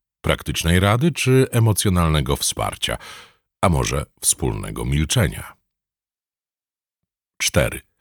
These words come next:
Gdy mówisz o ludziach, których lubisz, kiedy są nieobecni, zastanów się, czy powtórzyłbyś to samo w ich obecności.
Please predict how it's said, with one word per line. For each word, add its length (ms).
Gdy 200
mówisz 320
o 60
ludziach, 520
których 380
lubisz, 640
kiedy 220
są 280
nieobecni, 760
zastanów 500
się, 140
czy 180
powtórzyłbyś 1000
to 140
samo 380
w 180
ich 180
obecności. 840